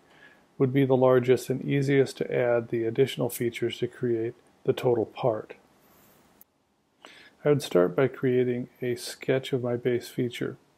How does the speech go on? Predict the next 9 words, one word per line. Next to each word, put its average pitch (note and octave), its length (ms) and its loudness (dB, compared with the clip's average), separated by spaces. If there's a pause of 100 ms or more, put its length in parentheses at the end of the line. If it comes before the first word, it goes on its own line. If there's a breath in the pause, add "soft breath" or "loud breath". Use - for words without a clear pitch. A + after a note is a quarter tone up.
(640 loud breath)
and A#2+ 180 -4
use C#3+ 300 4
this A#2+ 240 -2
sketch - 640 -6
to B2+ 120 -4
extrude A#2+ 720 2 (640 soft breath)
my A#2 180 -4
first - 460 0 (120)
feature, A#2+ 500 -6